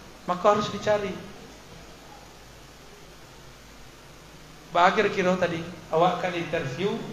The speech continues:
sama makhluk, akan interview sama Khalik. Kira-kira lebih semangat yang mana? Harusnya lebih semangat kepada Khalik. Itu kan interview.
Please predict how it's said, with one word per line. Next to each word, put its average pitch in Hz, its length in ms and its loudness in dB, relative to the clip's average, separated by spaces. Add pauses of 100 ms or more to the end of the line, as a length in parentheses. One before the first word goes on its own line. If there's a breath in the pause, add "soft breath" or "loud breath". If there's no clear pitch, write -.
(140)
sama 185 240 2
makhluk, 175 400 0 (240)
akan 190 400 4
interview 208 560 0
sama 185 400 0
Khalik. 147 320 0 (1400)
Kira-kira 190 640 2
lebih 185 160 0
semangat 190 640 0
yang 180 160 -2
mana? 139 400 -2 (2000)
Harusnya 156 400 2
lebih 165 80 -2
semangat 147 560 0
kepada 156 560 0 (400)
Khalik. 113 560 -2
Itu - 160 -4
kan 349 160 2
interview. 262 480 2